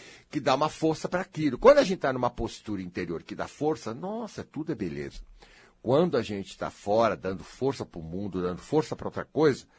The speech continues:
a coisa não vai, a coisa piora, a coisa fica feia, e a gente tem aqueles problemas e, e aquelas aflições e tudo mais. Então eu percebo que evoluir, na verdade, no sentido espiritual, espiritualizar-se é, né,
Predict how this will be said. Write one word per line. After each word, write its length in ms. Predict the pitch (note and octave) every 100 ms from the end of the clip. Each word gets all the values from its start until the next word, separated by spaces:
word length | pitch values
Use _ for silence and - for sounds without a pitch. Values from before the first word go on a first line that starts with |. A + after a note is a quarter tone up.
| - - -
a 100 | G#2+
coisa 320 | - F#2+ F#2
não 80 | F2
vai, 220 | D#2 D2+
a 20 | F2
coisa 220 | E2+ D#2+
piora, 520 | - G2 F2+ E2+ F2+
a 40 |
coisa 220 | F2 F2+ -
fica 280 | - -
feia, 280 | D#2 - F#2
e 40 | E2
a 40 |
gente 260 | F#2 F2+ _
tem 120 | F#2+
aqueles 220 | F#2 E2+
problemas 600 | - F2 F2+ F2+ E2 D#2
e, 80 | F2+ - - B2+
e 80 | G2+
aquelas 340 | G2+ F#2 F#2
aflições 580 | F#2+ - F2+ - F#2 F2+
e 40 | E2+
tudo 240 | A2 F2+
mais. 220 | E2+ D#2 - _ - - - -
Então 300 | - A#3+ A3+
eu 100 | G#3
percebo 500 | G#3 E3+ - D#3+ C#3
que 240 | D3 C3 - - _ _ _ _ _ -
evoluir, 800 | D3+ C3+ A2+ F2+ D3+ F#3+ C3+ B1 - -
na 80 | F#2
verdade, 600 | G2 F#2 B2 D3+ D#3 F#2+
no 100 | G2
sentido 520 | F#2 G#2 G2 - A#2 F#2
espiritual, 920 | - G#2 F2+ - F2 G2+ B2+ A#2 F2
espiritualizar-se 1300 | - - G2+ F#2+ F#2+ E2 D2+ C#3 E3+ B2+ - - F2
é, 300 | G#2+ D#3 C4 _ _ _ - _ -
né, 260 | E3+ A3+